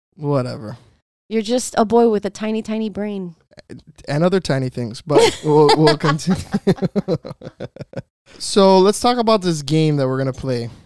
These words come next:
Speaker 2: Ooh. Okay. So I already went over the fact that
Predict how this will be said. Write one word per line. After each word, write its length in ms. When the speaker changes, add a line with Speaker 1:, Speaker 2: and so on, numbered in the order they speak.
Speaker 2:
Ooh. 580
Okay. 260
So 400
I 60
already 200
went 180
over 180
the 80
fact 240
that 200